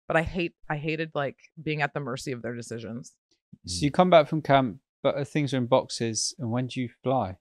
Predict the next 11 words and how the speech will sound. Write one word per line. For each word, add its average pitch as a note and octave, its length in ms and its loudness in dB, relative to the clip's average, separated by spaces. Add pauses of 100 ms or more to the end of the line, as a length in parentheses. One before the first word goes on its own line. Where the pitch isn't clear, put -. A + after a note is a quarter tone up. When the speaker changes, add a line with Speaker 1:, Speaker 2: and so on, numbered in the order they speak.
(100)
Speaker 2:
When? A2+ 260 -10 (500)
Speaker 1:
Mm, D3+ 200 -8
pff, - 360 -18
pretty A3 240 -2
soon F4 240 -4
after. F3+ 680 2 (720)
Pretty D#4 480 -2
soon A3+ 360 2
after. D3+ 720 -2 (100)
I F3 120 -4
think G3 500 -4